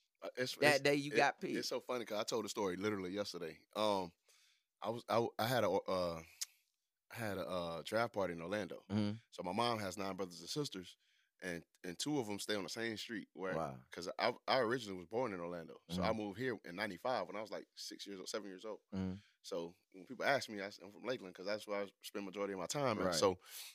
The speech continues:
Speaker 1: um, my two aunties live, like, right across the street from each other, like, two, three houses down.
Speaker 2: Mm-hmm.
Speaker 1: So we was doing it at my one auntie house where it, it, it had blown me a little bit 'cause I was the number one safety coming out of college.
Speaker 2: Right.
Speaker 1: But then my size and then the slow forty, it kinda, like, pushed me back.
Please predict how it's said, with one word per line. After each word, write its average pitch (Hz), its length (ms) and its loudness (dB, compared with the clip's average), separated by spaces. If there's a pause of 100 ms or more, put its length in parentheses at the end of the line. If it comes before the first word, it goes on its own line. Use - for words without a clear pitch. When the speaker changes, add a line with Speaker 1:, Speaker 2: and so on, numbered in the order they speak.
(1040)
Speaker 1:
um, 92 280 6
my 87 60 -2
two 139 220 6
aunties 117 340 4
live, 107 260 8 (220)
like, 85 220 -4
right 131 140 8
across 131 140 8
the 120 80 4
street 98 160 -4
from 107 120 -2
each - 80 -4
other, 98 140 2
like, 92 220 0
two, 123 160 -2
three 104 160 0
houses 92 220 0
down. 69 180 -10 (100)
Speaker 2:
Mm-hmm. 90 200 -2 (180)
Speaker 1:
So - 140 -6
we 104 120 2
was 113 80 0
doing 120 220 4
it 107 80 2
at 98 80 2
my 90 80 0
one 135 220 2
auntie 90 240 -2
house 85 240 -6
where 90 180 2
it, 127 80 6 (120)
it, 127 220 6
it 123 80 4
had 120 180 6 (380)
blown 135 220 6
me 120 80 4
a - 20 4
little 107 140 6
bit 98 140 -2
'cause 95 100 -8
I 113 80 2
was 123 120 -2
the 101 80 -10
number 107 120 0
one 101 120 0
safety 139 280 0
coming 98 180 -4
out 92 80 0
of - 60 -8
college. - 440 -2
Speaker 2:
Right. 82 240 -2 (220)
Speaker 1:
But 90 80 -10
then 107 180 6
my 85 100 2
size 113 640 8
and 90 100 -10
then 85 140 -6 (200)
the 76 80 -12
slow 110 260 2
forty, 110 440 4
it - 120 -6
kinda, 95 200 -2
like, 90 160 -4
pushed - 200 -8
me 87 80 -10
back. 113 260 0